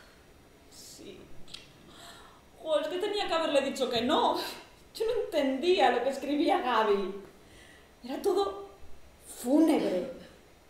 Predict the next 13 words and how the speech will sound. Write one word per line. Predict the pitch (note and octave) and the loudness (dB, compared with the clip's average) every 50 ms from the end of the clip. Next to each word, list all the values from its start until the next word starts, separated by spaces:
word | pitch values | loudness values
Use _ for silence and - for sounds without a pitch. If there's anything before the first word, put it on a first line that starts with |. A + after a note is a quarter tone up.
| - - | -12 -8
oscuro, | - A3 G#3+ - - - - B3+ E4 F4+ G4+ A4 - A3+ A3 G#3+ | -6 -6 -4 -6 -8 -4 2 8 12 12 12 12 12 12 10 6
¿no? | A3 C4 E4 C4 C4 - - - E4 E4 - - - - - - - - - - - - - - - - - - - - - - - - | 6 4 4 4 4 2 -2 -2 -4 -4 -4 -4 -10 -16 -18 -20 -20 -20 -18 -14 -14 -14 -14 -12 -14 -14 -14 -16 -16 -18 -20 -20 -12 -4
Era | - D4 D4+ D4 - - | 0 2 4 4 4 2
como, | - D4+ C#4+ C#4+ C4+ C4 - - - - - - - - - - - - - - - - - - - | 2 4 6 8 8 8 6 2 -4 -8 -10 -12 -12 -14 -16 -16 -16 -14 -14 -14 -14 -16 -20 -16 -10
como | - G#3 A#3+ | -6 -2 0
esas | B3+ B3 C4+ C4+ C4+ C#4+ | 2 4 4 4 6 8
algas | C4+ B3+ A3+ - A3+ - - | 6 6 6 6 2 0 0
que | A#3 | -2
se | A#3 A3 A3 | -2 -2 -2
pudren | - B3+ A#3+ B3 A#3+ A3+ | 0 0 2 2 2 2
en | A3 G#3+ G#3 | 2 2 2
la | G3+ F#3+ G3 | 4 4 4
orilla. | G3+ G3 F#3+ F#3 F3+ F3+ E3 - | 4 2 0 0 -2 -4 -4 -6